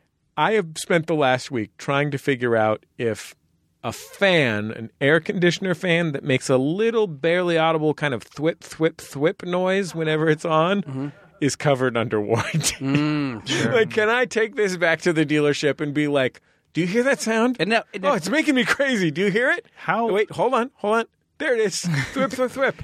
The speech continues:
Speaker 3: How, how extensive is the warranty? Like, is it one of these deals where you can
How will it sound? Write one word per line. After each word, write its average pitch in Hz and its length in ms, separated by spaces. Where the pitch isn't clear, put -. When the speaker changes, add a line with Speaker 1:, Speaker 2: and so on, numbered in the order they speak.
Speaker 3:
How, 214 260
how 202 280
extensive 233 480
is 175 160
the 185 80
warranty? 160 420
Like, 135 180
is 175 200
it 196 100
one 175 140
of 170 80
these 160 180
deals 147 320
where 139 180
you 160 540
can 160 540